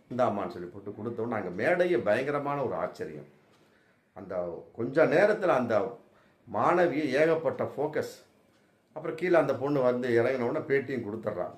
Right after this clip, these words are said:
ஆமா, இவர் வந்து திராவிட மாடலுக்கு எதிரானவர், பாசிச கும்பலின் தலைவர், சனாதன போக்குள்ளவர், தமிழகத்துக்கு எதிரானவர். அவர் கையில வந்து "நான் வந்து பட்டத்தை வாங்க விரும்பவில்லை"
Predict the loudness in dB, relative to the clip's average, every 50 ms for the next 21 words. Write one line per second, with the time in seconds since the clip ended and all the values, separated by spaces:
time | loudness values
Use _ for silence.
0 | -16 _ -10 -8 -6 -6 -4 -4 -4 -4 -4 -2 -2 -2 0 0 0 2 4 4
1 | 6 6 4 4 2 0 2 2 0 2 2 0 0 -2 -4 -4 -6 -4 -2 0
2 | 0 0 0 -2 -4 -4 -2 0 2 2 2 0 -2 -6 -6 -6 -4 -4 -6 -4
3 | -2 -2 -2 -2 -4 -6 -6 -6 -6 -6 -6 -6 -8 -10 -10 -16 _ _ _ _
4 | _ _ _ _ _ -8 -4 0 2 2 2 2 2 0 -2 -4 -4 -6 -6 -6
5 | -8 -8 -6 -6 -6 -4 -4 -6 -8 -10 -12 _ -4 -2 0 2 4 6 6 4
6 | 4 2 -2 -4 -2 0 0 0 0 0 2 2 2 2 0 0 -2 -2 -2 -2
7 | -2 -2 -2 -2 -2 0 0 0 0 0 -2 -2 -2 -2 -2 -4 -4 -6 -8 -6
8 | -6 -6 -4 -6 -6 -4 -2 -2 -2 -2 -4 -4 -6 -8 -8 -8 -6 -6 -6 -6
9 | -6 -8 -10 -10 -10 -10 -10 -10